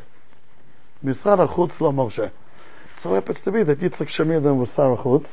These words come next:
and he had a guy, a frum guy, I forgot his name. Ah. No. He davened in our shul with the Kippah Sruga, a super Geschmacke guy, who was the Mankal of Misrad HaChutz. Okay, I'll find the name.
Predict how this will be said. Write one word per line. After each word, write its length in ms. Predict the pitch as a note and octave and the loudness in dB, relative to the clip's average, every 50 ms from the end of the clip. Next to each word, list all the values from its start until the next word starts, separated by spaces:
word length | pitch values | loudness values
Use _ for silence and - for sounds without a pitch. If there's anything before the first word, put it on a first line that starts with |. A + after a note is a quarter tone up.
| - - - - - - - - - - - - - - - | -12 -12 -12 -12 -12 -12 -12 -12 -12 -12 -12 -12 -12 -10 -8
and 140 | - C#3 D3 | -6 -4 -2
he 100 | D3 D3 | -2 -2
had 320 | C#3 C3+ E3+ G#3 A3 G#3 | -2 -2 -2 -2 0 0
a 80 | F#3+ E3 | -2 -2
guy, 300 | - - G3 G3 F#3+ F3+ | -2 -2 -2 0 0 0
a 100 | E3+ E3 | 0 0
frum 340 | D3 - - - G#3+ A3+ G3+ | -2 -2 -2 -2 -2 -2 0
guy, 200 | G3+ A3 G3+ F#3 | 2 4 4 4
I 40 | F3+ | 4
forgot 360 | - - G#3+ G3+ A3 G#3 G3 | 2 -2 -4 -2 -2 -2 -2
his 220 | - F#3+ F3 F3+ F#3 | -2 -4 -4 -4 -2
name. 320 | G#3 G3 F#3 F#3+ F3+ - - - - - - - - - - - - - | -2 -2 -2 -2 -4 -6 -8 -10 -12 -12 -12 -12 -12 -12 -12 -12 -8 -2
Ah. 280 | E3 F#3 G#3+ G3+ - - - - - - - - - - - - - - - - - - - - - - - - - - - - - | 2 4 4 4 2 0 -6 -12 -12 -12 -12 -12 -12 -12 -12 -12 -12 -12 -12 -12 -12 -12 -12 -12 -12 -12 -12 -12 -12 -12 -12 -10 -4
No. 480 | G3+ A3+ C4 C4+ C4+ B3+ G#3 D3 - - - - - - - - - - - - | 2 10 12 12 12 12 12 10 6 2 -6 -12 -12 -12 -12 -12 -12 -12 -10 -8
He 60 | - | 4
davened 220 | - A3 A3+ A#3 | 8 10 10 10
in 60 | A3+ G#3 | 10 10
our 140 | F#3+ F3 | 10 8
shul 200 | D3+ - A3 G#3+ F#3 | 10 12 12 12 12
with 100 | F3 - | 12 8
the 80 | E3 | 4
Kippah 300 | - - G3 F3+ - F3+ | 4 4 6 8 8 8
Sruga, 540 | - - - F#3 D3+ E3+ F#3 E3 D3+ D3 - - - - - - - - - - - - - - | 8 6 2 4 8 10 12 12 12 10 8 4 -6 -12 -12 -12 -12 -12 -12 -10 -12 -12 -6 0
a 80 | - D3+ | 0 2
super 380 | - - - A#3 A#3 G3 G#3+ G3+ | 2 6 8 8 8 10 8 6
Geschmacke 580 | - E3 D3 - - F#3 F3+ E3 D3+ F3 D3+ D3+ | 8 6 4 4 4 4 4 6 8 6 6 8
guy, 300 | D#3+ C#3+ C#3 D#3+ F3 - - - - - - - - - - - - - - - - | 8 8 8 8 6 2 -4 -10 -12 -12 -12 -12 -12 -12 -12 -12 -12 -12 -12 -4 4
who 80 | - F#3 | 8 10
was 180 | F#3+ F#3+ D#3 | 10 10 10
the 100 | C#3+ E3+ | 8 8
Mankal 440 | F3 F3 F3+ E3 D3 - A3 G#3+ G3 | 10 10 10 8 8 8 10 10 10
of 80 | E3+ E3 | 8 6
Misrad 280 | D3 - F#3+ F3 F3 | 4 4 4 6 6
HaChutz. 360 | C#3 E3+ D#3+ C3 - - - - - - - - - - - - - - - - - - - - - - - - - - | 8 6 6 6 4 -2 -8 -10 -12 -12 -12 -12 -12 -12 -12 -12 -12 -12 -12 -12 -12 -12 -12 -12 -12 -12 -12 -12 -8 -6
Okay, 140 | - E3+ F#3 | 0 4 6
I'll 80 | F3 E3 | 6 6
find 240 | - F#3 D#3+ C#3+ C3+ | 8 6 6 6 4
the 40 | |
name. 200 | B2+ B2+ A#2+ A2+ | 2 2 0 -2